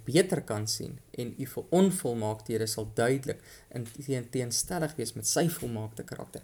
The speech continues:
So soos wat jy nader groei aan Christus, so sien jy eintlik hoe klein is jy. En dan dink jy, "O, Here, ek is so sondig, ek is nie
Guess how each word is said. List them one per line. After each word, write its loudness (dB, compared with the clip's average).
So -2
soos 6
wat 4
jy 6
nader 6
groei 2
aan 0
Christus, 4
so 0
sien 4
jy 6
eintlik 2
hoe 0
klein 6
is 4
jy. -2
En 6
dan 6
dink 6
jy, 6
"O, 4
Here, 2
ek -4
is -2
so -2
sondig, 0
ek -6
is -4
nie 0